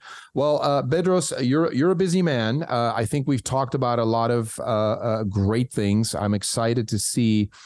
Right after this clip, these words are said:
uh, what this episode causes out there in the world. I think this is gonna be really great for fathers. I mean, obviously parents, but fathers who are listening. Um, we're gonna, we're gonna put all the, the, the links in the show notes where people can reach out, hear about your products,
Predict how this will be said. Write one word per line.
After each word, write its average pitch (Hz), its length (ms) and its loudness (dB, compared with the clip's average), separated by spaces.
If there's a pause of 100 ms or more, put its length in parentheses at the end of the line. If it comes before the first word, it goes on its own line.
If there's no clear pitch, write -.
(340)
uh, 98 340 0 (240)
what 110 320 -2
this - 420 -2
episode 107 540 -2
causes 104 420 0
out 101 200 0
there 104 100 0
in 101 80 0
the 101 80 0
world. 98 260 2
I 95 60 0
think 95 200 -2
this 98 200 -2
is 98 100 -2
gonna 101 160 -2
be 95 160 2
really 104 480 2
great 98 340 0
for 92 360 -2 (180)
fathers. 104 800 0 (160)
I 190 40 -2
mean, 87 120 0
obviously 110 420 0
parents, 104 400 0
but 95 160 -4
fathers 101 400 0
who 104 140 0
are 98 60 2
listening. 101 600 0 (300)
Um, 101 400 0 (160)
we're 117 100 0
gonna, 117 340 0
we're 110 100 0
gonna 107 140 0
put 117 200 0
all 107 180 2
the, 95 380 0
the, 90 400 0
the 98 100 0
links 110 400 0
in 101 120 0
the 95 80 0
show 120 280 -2
notes 117 460 0
where 95 120 0
people 98 280 -2
can 90 320 -2
reach 92 280 0
out, 123 400 0
hear 101 180 0
about 90 200 -2
your 92 80 -4
products, 120 880 -2